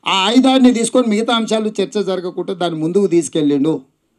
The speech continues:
పొత్తు వల్ల లాభమా నష్టమా అనే దాని మీద నేను విశ్లేషిస్తలేను. చంద్రశేఖరరావు గారికి మాట్లాడడానికి, విమర్శించడానికి ఒక అవకాశం దొరికింది.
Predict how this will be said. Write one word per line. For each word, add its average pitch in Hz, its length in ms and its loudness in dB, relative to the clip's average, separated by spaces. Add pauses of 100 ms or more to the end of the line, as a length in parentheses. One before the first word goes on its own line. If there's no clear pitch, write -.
(1120)
పొత్తు 143 260 -2
వల్ల 240 240 2
లాభమా 226 500 0
నష్టమా 220 460 -2
అనే 214 140 0
దాని 208 200 -2
మీద 214 100 -2
నేను 196 240 -4
విశ్లేషిస్తలేను. 160 1040 -4
చంద్రశేఖరరావు 233 720 2
గారికి 202 300 -2
మాట్లాడడానికి, 196 880 -2
విమర్శించడానికి 180 920 -4
ఒక - 140 -6
అవకాశం 175 500 -4
దొరికింది. 151 560 -6